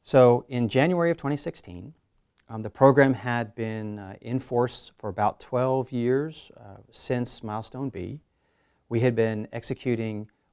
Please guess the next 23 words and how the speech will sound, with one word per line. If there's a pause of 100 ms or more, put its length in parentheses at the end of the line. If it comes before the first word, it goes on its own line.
weighted
sled
testing
or
dead
load
testing
at
the
Jet
Car
Track
Site
at
Lakehurst,
where
we
actually
would
accelerate
a
dead
load